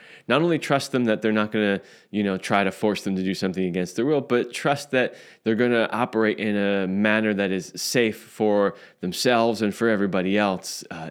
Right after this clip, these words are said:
in the environment. Nobody feels comfortable playing in an environment where they're just watching every best practice be broken all over the place.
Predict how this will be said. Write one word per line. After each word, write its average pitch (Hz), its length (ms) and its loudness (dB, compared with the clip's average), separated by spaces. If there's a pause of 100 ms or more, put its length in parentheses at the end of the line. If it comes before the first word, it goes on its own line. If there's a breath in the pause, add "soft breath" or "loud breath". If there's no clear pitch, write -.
in 202 160 -2
the 180 160 -2
environment. 135 600 0 (760)
Nobody 165 340 4
feels 143 300 0
comfortable 117 440 -4
playing 139 360 0
in 95 80 0
an 92 120 -2
environment 87 580 -4 (340 loud breath)
where 98 320 2
they're 98 160 0
just 98 280 -4
watching 98 760 -2
every 95 680 -2
best 92 440 -4
practice 92 640 -4
be 85 600 -6
broken 87 640 -4
all 85 580 -4
over 85 300 -6
the 76 140 -12
place. - 600 -4